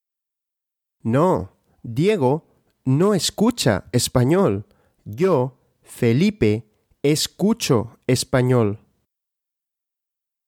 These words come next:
¿Quién escucha español? Yo.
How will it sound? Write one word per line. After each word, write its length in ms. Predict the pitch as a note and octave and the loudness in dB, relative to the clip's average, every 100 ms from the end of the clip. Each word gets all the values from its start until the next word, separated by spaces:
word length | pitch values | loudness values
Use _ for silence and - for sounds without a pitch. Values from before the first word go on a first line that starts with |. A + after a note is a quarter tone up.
| _ _ _ | _ _ _
¿Quién 480 | - F3+ A#3+ C#4 C#4 _ _ _ _ | -2 0 2 0 -2 _ _ _ _
escucha 1080 | C#3+ C#3 - - G3+ - - F3 E3+ - _ _ _ _ - | -2 -2 -4 -2 -2 0 -2 0 0 -2 _ _ _ _ -2
español? 680 | D#3+ - F#3 F#3 G#2+ F2+ _ _ _ _ _ _ _ _ _ _ _ _ _ _ _ _ _ _ _ _ _ _ _ _ _ _ _ _ _ _ _ _ _ _ _ _ _ _ _ _ _ | -2 0 0 2 0 -2 _ _ _ _ _ _ _ _ _ _ _ _ _ _ _ _ _ _ _ _ _ _ _ _ _ _ _ _ _ _ _ _ _ _ _ _ _ _ _ _ _
Yo. 520 | C#3+ C3+ E3+ A2 - | -6 0 2 2 -2